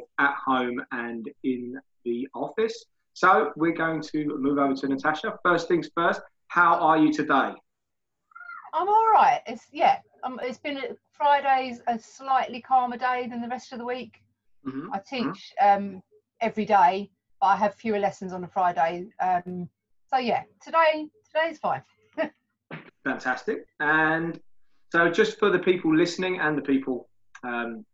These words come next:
Speaker 1: watching, depending on what platform they're on,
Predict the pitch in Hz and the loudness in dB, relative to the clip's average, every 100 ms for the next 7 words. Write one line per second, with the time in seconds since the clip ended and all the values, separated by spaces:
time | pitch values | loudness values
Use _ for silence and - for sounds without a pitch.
0 | _ _ _ _ _ - _ 131 170 185 | _ _ _ _ _ -20 _ 0 2 0
1 | - 113 123 135 139 135 131 131 147 147 | -4 -8 -8 -6 -2 0 -2 -2 -4 -4
2 | 143 135 135 147 196 | -4 -2 0 -2 -4